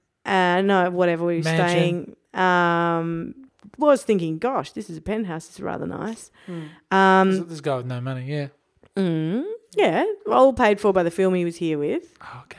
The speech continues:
Speaker 2: yeah.
Speaker 1: Anyway.
Speaker 2: Matrix.
Speaker 1: Um, Matrix Four or whatever it was.
Speaker 2: Hmm.
Speaker 1: Yeah. Uh, anyway, and then, yeah, it was only later that she figured it out herself because of some, like, thing. But he never said it.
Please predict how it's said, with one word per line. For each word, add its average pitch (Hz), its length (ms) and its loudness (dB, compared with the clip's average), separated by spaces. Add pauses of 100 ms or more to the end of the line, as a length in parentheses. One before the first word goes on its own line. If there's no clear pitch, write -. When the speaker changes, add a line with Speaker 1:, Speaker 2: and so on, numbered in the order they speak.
(220)
Speaker 2:
yeah. - 260 -12
Speaker 1:
Anyway. 262 600 -2 (180)
Speaker 2:
Matrix. 156 500 -6 (880)
Speaker 1:
Um, 196 500 2
Matrix 175 340 -4
Four 156 420 -2
or 151 40 -6
whatever 147 260 -6
it 143 100 -8
was. 156 280 -8
Speaker 2:
Hmm. - 140 -4
Speaker 1:
Yeah. 170 220 4 (540)
Uh, 196 220 6 (100)
anyway, 233 720 6
and 233 340 2
then, 233 960 4
yeah, 220 400 4
it 202 40 2
was 220 140 2
only 233 280 4
later 208 400 2
that 165 180 -2
she 196 180 -6
figured 208 600 -4
it 175 80 2
out 175 260 0
herself 180 520 -2
because 170 520 0
of 156 240 -6
some, 160 480 -4
like, 147 380 -6
thing. - 340 -10
But - 280 2 (280)
he 262 240 6
never 269 220 4
said 226 300 6
it. 226 260 4